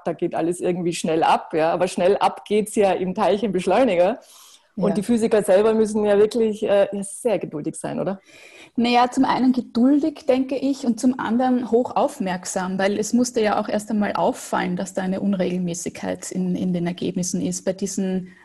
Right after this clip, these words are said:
Speaker 2: irren Zahlen und irren Mengen an Daten, die da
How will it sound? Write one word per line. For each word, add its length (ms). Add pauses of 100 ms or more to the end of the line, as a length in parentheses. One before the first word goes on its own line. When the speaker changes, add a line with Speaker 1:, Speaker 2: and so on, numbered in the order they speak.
(540)
Speaker 2:
irren 680
Zahlen 480
und 140
irren 340
Mengen 360
an 140
Daten, 440
die 100
da 300